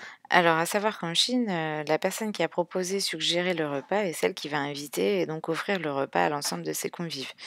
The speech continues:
C'est très rare de séparer la note, euh, en fonction du nombre d'invités.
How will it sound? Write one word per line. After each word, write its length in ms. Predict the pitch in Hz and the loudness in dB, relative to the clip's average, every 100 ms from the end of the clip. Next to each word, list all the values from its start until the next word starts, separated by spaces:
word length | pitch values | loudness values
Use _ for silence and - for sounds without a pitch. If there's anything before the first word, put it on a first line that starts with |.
| - - - - - | -10 -8 -10 -12 -2
C'est 160 | 165 | -2
très 200 | - 170 | 4 4
rare 220 | 175 202 | 6 4
de 80 | 202 | 4
séparer 500 | 190 196 - 170 170 | -2 0 2 2 2
la 140 | 160 147 | -2 -2
note, 240 | 160 180 | -4 -6
euh, 420 | 151 139 135 - - | -6 -6 -4 -4 -4
en 140 | 143 | -6
fonction 340 | - 156 - 175 | -6 -8 -6 -6
du 140 | 151 | -4
nombre 480 | 151 175 165 139 139 | -4 -4 -2 -2 -2
d'invités. 520 | 156 160 135 - - | -4 -4 -6 -6 -6